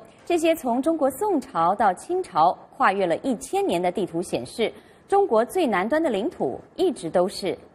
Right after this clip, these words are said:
海南岛。菲律宾最高法院一位法官说，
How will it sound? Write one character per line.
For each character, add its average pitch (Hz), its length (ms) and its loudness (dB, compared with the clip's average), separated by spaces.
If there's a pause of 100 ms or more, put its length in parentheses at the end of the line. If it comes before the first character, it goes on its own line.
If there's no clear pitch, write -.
(120)
海 127 160 -2
南 127 260 -4
岛。 208 180 4 (560)
菲 277 120 4
律 269 100 2
宾 254 180 2
最 254 140 2
高 226 160 6
法 165 140 2
院 196 140 0
一 180 100 -2
位 190 120 2
法 160 220 -2
官 190 160 -2
说， 208 280 2